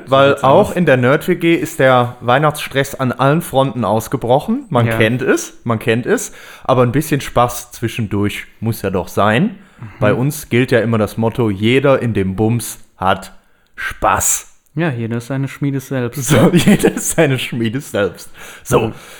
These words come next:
Speaker 2: ähm, und in diesem Sinne, in unserem Weihnachtsspecial mit Hannes und Mattis
Speaker 1: Ja.
Speaker 2: heute, und weil ja auch Nerds gerne klug scheißen und wir
Speaker 1: Ja.
Speaker 2: sitzen ja hier in der Nerd-W G,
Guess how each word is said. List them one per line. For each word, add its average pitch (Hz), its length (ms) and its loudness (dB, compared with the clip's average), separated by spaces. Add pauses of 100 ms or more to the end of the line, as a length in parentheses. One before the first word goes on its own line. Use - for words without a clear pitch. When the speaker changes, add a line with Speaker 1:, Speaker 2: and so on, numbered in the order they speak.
(140)
Speaker 2:
ähm, 120 300 4 (320)
und 214 240 4
in 170 180 2
diesem 156 360 2
Sinne, 117 580 2 (320)
in 170 200 4
unserem 127 500 2
Weihnachtsspecial 113 1000 2 (140)
mit 123 320 0
Hannes 120 380 2
und 120 200 -2
Mattis 127 580 0
Speaker 1:
Ja. 113 320 -6 (180)
Speaker 2:
heute, 117 680 4 (840)
und 143 280 0
weil 120 160 4
ja 117 80 6
auch 107 160 0
Nerds 117 400 2
gerne 107 240 2
klug 127 280 -4
scheißen 147 540 2
und 135 180 -4
wir 120 80 2
Speaker 1:
Ja. 107 60 -2
Speaker 2:
sitzen 123 280 -2
ja 123 60 4
hier 117 200 0
in 113 80 0
der 110 100 2
Nerd-W 135 380 2
G, 156 260 2